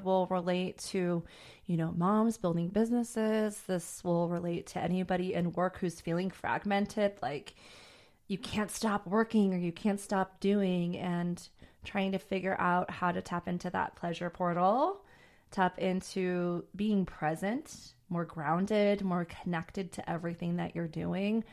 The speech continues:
That's what we're gonna talk about today. Because guess what? We know the opposite. We only talk about things that <laughs> we, we've been flawed in the past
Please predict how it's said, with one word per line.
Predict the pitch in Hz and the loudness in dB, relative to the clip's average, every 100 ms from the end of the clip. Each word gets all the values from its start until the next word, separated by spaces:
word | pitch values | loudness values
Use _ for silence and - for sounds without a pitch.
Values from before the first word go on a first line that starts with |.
| - - - - | -20 -20 -20 -2
That's | 185 170 | -2 -2
what | - | -6
we're | 165 | -8
gonna | 165 - | -6 -8
talk | - - | -8 -10
about | - - | -6 -8
today. | - - 147 | -8 -4 -2
Because | 233 233 269 277 269 - | 0 2 4 4 2 -6
guess | 277 - | -6 -2
what? | 285 247 | 0 2
We | 240 269 | 2 2
know | 302 | 0
the | 285 | -2
opposite. | 208 226 254 - 156 - | -4 -2 -4 -2 -4 -4
We | - | -6
only | 226 359 | -4 -6
talk | 392 330 349 | -4 -4 -2
about | 330 285 196 | 2 2 2
things | 220 247 240 | 0 0 0
that | 220 202 | 0 -2
<laughs> | - | 2
we, | 202 247 220 - | 4 4 4 4
we've | 262 - | 2 6
been | 226 202 | 4 4
flawed | - 180 170 226 294 - - 233 | 4 6 10 10 8 0 -2 6
in | 226 | 6
the | 233 | 6
past | - 196 185 285 339 | 4 4 4 2 0